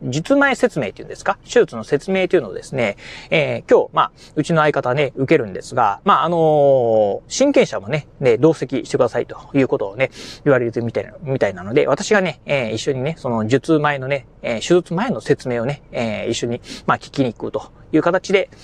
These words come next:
まあ、午後ね、お休みをね、いただいたというところでございます。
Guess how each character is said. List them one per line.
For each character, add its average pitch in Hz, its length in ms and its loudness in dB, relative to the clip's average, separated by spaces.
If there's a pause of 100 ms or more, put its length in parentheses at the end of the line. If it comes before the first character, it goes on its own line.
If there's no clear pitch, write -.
(120)
ま 139 120 2
あ、 107 40 -4
午 135 140 2
後 101 120 -6
ね、 113 100 -8
お 107 80 -8
休 131 180 -6
み 123 120 -2
を 113 80 -4
ね、 113 180 -6
い 113 80 -6
た 110 80 -2
だ 101 100 -4
い 104 80 -8
た 156 140 0
と - 100 -14
い 107 60 -4
う - 20 -12
と 107 80 -10
こ 101 120 -8
ろ 92 60 -10
で 98 80 -12
ご 95 140 -10
ざ 90 140 -8
い 90 100 -14
ま - 120 0
す。 - 300 -12